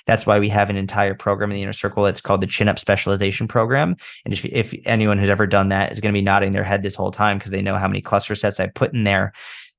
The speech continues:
There are specialized times in which you can include these types of sets and these types of intensity techniques regularly,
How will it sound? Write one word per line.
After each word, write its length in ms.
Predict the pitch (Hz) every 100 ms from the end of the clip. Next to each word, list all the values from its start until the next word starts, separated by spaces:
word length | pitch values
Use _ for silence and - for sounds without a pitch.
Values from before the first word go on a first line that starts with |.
| -
There 200 | 131 113
are 60 | 110
specialized 720 | - - 135 - 113 104 -
times 380 | - 113 110 104
in 60 |
which 180 | 101 -
you 60 | 98
can 240 | - 104
include 640 | 98 95 - - 123 107 101
these 180 | 107
types 320 | 104 104 98 -
of 140 | 98
sets 420 | - 101 - -
and 160 | 110 104
these 140 | 101
types 260 | - 101 98
of 80 | 98
intensity 460 | 98 104 95 98
techniques 580 | 95 95 98 98 - -
regularly, 680 | 110 101 113 123 135 165 185